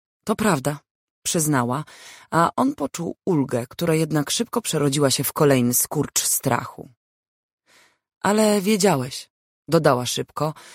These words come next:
po czym odwróciła się gwałtownie i poszła pod prysznic.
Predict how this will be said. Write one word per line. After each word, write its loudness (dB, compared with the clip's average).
po 0
czym 2
odwróciła 2
się -2
gwałtownie 0
i -2
poszła -4
pod -12
prysznic. -10